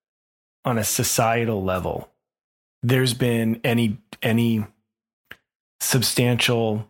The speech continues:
or any at all, I guess, advancements in understanding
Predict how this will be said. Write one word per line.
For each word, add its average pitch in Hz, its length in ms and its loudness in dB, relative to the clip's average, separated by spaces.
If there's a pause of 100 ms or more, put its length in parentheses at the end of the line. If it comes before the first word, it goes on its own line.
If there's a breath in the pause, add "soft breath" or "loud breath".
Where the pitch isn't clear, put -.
(160)
or 131 140 0
any 143 280 2
at 117 60 0
all, 110 240 0
I 92 100 -2
guess, 92 420 -4 (380)
advancements 120 1200 0 (340)
in 113 600 2 (1040)
understanding 98 1040 -2